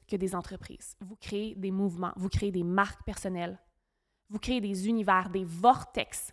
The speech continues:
auxquels les gens se connectent à chaque jour pour vivre une expérience, pour devenir la meilleure version d'eux-mêmes, pour obtenir de l'inspiration, de la motivation, pour connecter,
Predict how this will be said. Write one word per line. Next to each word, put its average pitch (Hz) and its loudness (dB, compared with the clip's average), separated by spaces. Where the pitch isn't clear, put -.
auxquels 214 -2
les 202 -4
gens 208 -4
se 196 -6
connectent - 2
à 226 0
chaque 196 2
jour 175 -6
pour 208 4
vivre 196 -2
une 190 0
expérience, 175 -10
pour 214 -2
devenir 208 0
la 190 4
meilleure 185 2
version 185 0
d'eux-mêmes, 180 -4
pour 269 2
obtenir 208 4
de 190 6
l'inspiration, 185 -2
de 185 -2
la 190 4
motivation, 185 0
pour - 2
connecter, 233 2